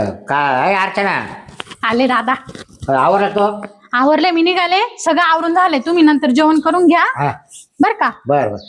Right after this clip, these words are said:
Speaker 2: थांबा, तिला फोन करू द्या, तिचं आवरलं, तिचं ऐन टाइम आवरत नाही अहो.
Speaker 1: हा का?
Speaker 2: हॅलो, आवरलं का ग तुझं? येऊन उभी पण राहिली. बरं, बरं, आले मी.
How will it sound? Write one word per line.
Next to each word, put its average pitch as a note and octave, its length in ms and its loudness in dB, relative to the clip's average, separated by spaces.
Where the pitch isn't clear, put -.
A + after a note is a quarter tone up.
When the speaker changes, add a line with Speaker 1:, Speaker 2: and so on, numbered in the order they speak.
Speaker 2:
थांबा, A3+ 180 2
तिला A#3 120 2
फोन C#4 100 4
करू B3+ 200 2
द्या, C4 100 2
तिचं B3+ 220 -2
आवरलं, C4 300 2
तिचं A#3+ 220 0
ऐन D4 200 2
टाइम D#4 220 0
आवरत D#4 360 2
नाही D#4+ 160 0
अहो. A#3 160 -2
Speaker 1:
हा B2 160 2
का? D3 100 0
Speaker 2:
हॅलो, D#4 240 -2
आवरलं G#4 300 0
का G#4+ 240 -2
ग F#4+ 60 -6
तुझं? F4 260 0
येऊन G4 200 2
उभी B4+ 180 4
पण B4+ 180 0
राहिली. A#4+ 320 0
बरं, F#4 180 4
बरं, F#4+ 140 4
आले F#4 240 0
मी. D#4 120 -2